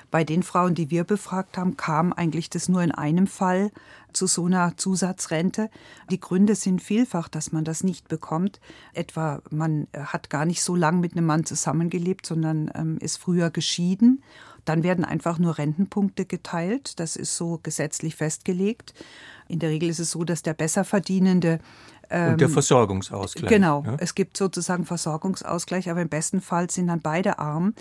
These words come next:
Speaker 1: Das ist für beide natürlich ein großer Nachteil, wenn, wenn man Rentenpunkte an den jeweils anderen abgibt, wenn die geteilt werden, sind im Alter. Also Scheidung ist eigentlich für Frauen besonders, aber auch für Männer ein Risikofaktor auf Altersarmut.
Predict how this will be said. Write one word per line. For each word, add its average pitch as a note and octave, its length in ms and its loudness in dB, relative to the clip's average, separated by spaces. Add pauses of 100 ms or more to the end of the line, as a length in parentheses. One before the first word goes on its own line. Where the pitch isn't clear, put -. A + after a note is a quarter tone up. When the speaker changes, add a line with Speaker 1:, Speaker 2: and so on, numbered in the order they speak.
(340)
Speaker 1:
Das - 180 -6
ist C#3+ 100 -8
für F3 120 -2
beide D#3+ 340 -2
natürlich F3 380 -4
ein E3+ 60 -2
großer D#3+ 300 -6
Nachteil, F3+ 480 -4
wenn, E3+ 240 0 (420)
wenn E3+ 140 0
man E3 160 2
Rentenpunkte F3 600 0
an E3 120 2
den E3+ 100 2
jeweils E3+ 320 2
anderen E3 400 0
abgibt, - 440 -4
wenn F3+ 100 4
die E3 100 0
geteilt D#3 560 -2
werden, G3 360 4 (340)
sind F#3 320 2
im F3+ 140 0
Alter. D#3 420 -2
Also - 160 -4
Scheidung F3 480 2
ist - 220 -4
eigentlich F#3 420 -2
für E3+ 120 -2
Frauen D#3 460 -2
besonders, D#3 640 -2
aber - 300 -4
auch - 100 -8
für E3 160 -4
Männer D#3+ 400 0 (340)
ein F3 140 -2
Risikofaktor E3+ 920 -4
auf E3 160 -4
Altersarmut. D3+ 920 -6